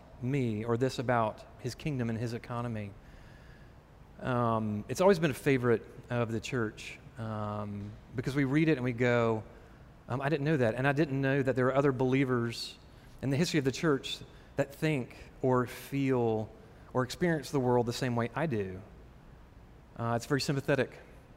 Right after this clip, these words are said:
uh, in that way. It's the, uh, the Psalm book of Israel. Um, so even as we're reading these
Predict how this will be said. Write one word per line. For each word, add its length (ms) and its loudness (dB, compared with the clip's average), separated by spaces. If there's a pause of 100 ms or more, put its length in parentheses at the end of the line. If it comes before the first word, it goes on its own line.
(560)
uh, 340 0
in 180 0
that 220 0
way. 400 0 (880)
It's 300 0
the, 320 4
uh, 220 8
the 100 0
Psalm 480 2
book 260 4 (180)
of 120 0
Israel. 460 0 (1300)
Um, 360 2
so 140 0
even 260 2
as 180 2
we're 140 4
reading 640 2
these 320 0